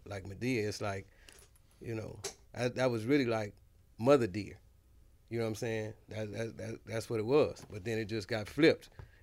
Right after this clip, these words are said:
and it just slang to Madea. You know what I mean?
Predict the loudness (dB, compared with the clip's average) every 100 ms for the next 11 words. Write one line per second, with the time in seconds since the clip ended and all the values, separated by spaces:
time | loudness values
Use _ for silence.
0 | -8 -6 -6 -4 -2 -2 -2 -6 -2 0
1 | 0 0 -10 -20 -20 -20 -20 -16 -10 -8
2 | -6 -4 -4 -4 -6